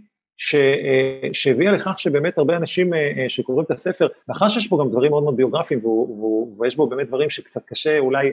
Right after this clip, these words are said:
לדמות אותם או לדמיין אותם, אם אתה לא חווית אותם. בכל זאת יש שם את הד-, את הדברים האלה, ואין לי, אין לי בעיה עם זה, אגב, זה לא, זה, זה הגורל של הספר הזה, וזה, זה מה ש-, שקרה. אבל כן עבור האנשים שהכירו,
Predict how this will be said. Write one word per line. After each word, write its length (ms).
לדמות 600
אותם 240
או 60
לדמיין 460
אותם, 420
אם 120
אתה 120
לא 80
חווית 340
אותם. 300
בכל 220
זאת 140
יש 120
שם 120
את 100
הד-, 300
את 140
הדברים 320
האלה, 220
ואין 120
לי, 60
אין 120
לי 60
בעיה 180
עם 60
זה, 120
אגב, 200
זה 80
לא, 580
זה, 60
זה 140
הגורל 300
של 180
הספר 320
הזה, 180
וזה, 200
זה 120
מה 60
ש-, 120
שקרה. 380
אבל 220
כן 180
עבור 340
האנשים 480
שהכירו, 720